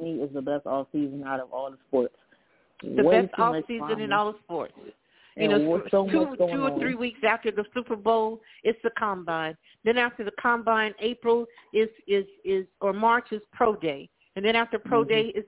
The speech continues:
Speaker 2: April, and it's time for the draft. Um, the best brand, I think, in professional sports is the N F L, and they keep it interesting the entire offseason.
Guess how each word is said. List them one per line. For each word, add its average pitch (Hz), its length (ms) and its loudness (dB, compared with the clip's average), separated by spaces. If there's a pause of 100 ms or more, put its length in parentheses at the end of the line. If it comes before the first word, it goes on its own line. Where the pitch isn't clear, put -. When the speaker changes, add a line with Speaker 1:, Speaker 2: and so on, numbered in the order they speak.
(100)
Speaker 2:
April, 214 340 -2
and 190 140 0
it's 180 200 -10
time 214 340 2
for 190 400 0 (400)
the 185 120 2
draft. 185 480 0 (140)
Um, 185 340 -2 (520)
the 220 240 0
best 240 260 0 (360)
brand, 208 540 -4 (340)
I 196 100 -2
think, 214 300 -6 (100)
in 190 120 -4
professional 208 640 -4
sports 208 260 -6
is 180 140 -16
the 175 120 -8
N 190 120 -4
F 190 160 -4
L, 180 180 2
and 175 100 -4
they 185 80 -2
keep 220 300 -8
it 196 100 0
interesting 190 500 -6
the 175 120 0
entire 165 480 2
offseason. 147 380 -6